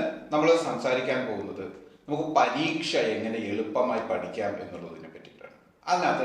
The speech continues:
റിവിഷനാണ് ഞാനിന്ന് സംസാരിക്കാൻ പോകുന്നത്. നമുക്ക് പൊതുവെ അറിയാവുന്ന കാര്യമാണ്, നമുക്ക് പരീക്ഷയ്ക്ക് നല്ല മാർക്ക് വാങ്ങിക്കണമെങ്കിൽ നമ്മൾ കൃത്യമായി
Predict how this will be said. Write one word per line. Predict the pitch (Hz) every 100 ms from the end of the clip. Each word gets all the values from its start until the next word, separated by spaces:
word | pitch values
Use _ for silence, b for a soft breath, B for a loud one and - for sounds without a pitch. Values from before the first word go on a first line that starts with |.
| 123 143
റിവിഷനാണ് | 151 180 131 - 98 98
ഞാനിന്ന് | 95 92 87
സംസാരിക്കാൻ | - 76 80 - -
പോകുന്നത്. | - - _ _ _ _ _ b b b b _ 202
നമുക്ക് | 247 240 247 240 - - - - _
പൊതുവെ | 180 190 208 - 156
അറിയാവുന്ന | 156 160 156 135
കാര്യമാണ്, | 120 113 101 - - - -
നമുക്ക് | 143 151 -
പരീക്ഷയ്ക്ക് | 127 135 143 - - -
നല്ല | - 131 -
മാർക്ക് | - - - 98
വാങ്ങിക്കണമെങ്കിൽ | 92 - 85 82 - 127 117
നമ്മൾ | 104 117 123
കൃത്യമായി | 127 - - 107 110